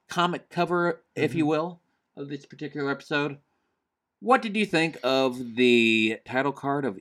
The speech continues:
Speaker 1: Eternal Youth?
Speaker 2: Brandon, I thought that I shall never see a title card as lovely as a tree.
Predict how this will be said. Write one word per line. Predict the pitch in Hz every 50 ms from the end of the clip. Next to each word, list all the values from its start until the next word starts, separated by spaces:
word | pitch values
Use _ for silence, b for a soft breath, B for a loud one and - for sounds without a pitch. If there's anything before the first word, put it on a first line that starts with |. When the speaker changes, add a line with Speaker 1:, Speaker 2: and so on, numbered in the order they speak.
| _ -
Speaker 1:
Eternal | 135 139 139 - 135 143 147 151 147 131
Youth? | 104 87 - - _ - - - - - - _ _ _ _ _ _ _ _ _ _ _ _ _ _ _ _ _ _ _ _ _ -
Speaker 2:
Brandon, | 170 185 208 220 226 254 247 240
I | 240 175 185 175 170
thought | 160 - 208 208 220 - -
that | - 180 165
I | 170 170 180
shall | 170 - - 170 156 156
never | 160 170 185 214 208
see | - - - 196 156 127 110 110 110 _ _ _ _ _ _ _ _
a | - 147 139
title | 139 - 160 156 160 180 175
card | - - 175 165 170 170 170
as | 170 156 -
lovely | 165 160 156 147 143 123 117 110 110 120
as | 127 120 120 -
a | 139
tree. | 135 - - 143 123 110 104 107 104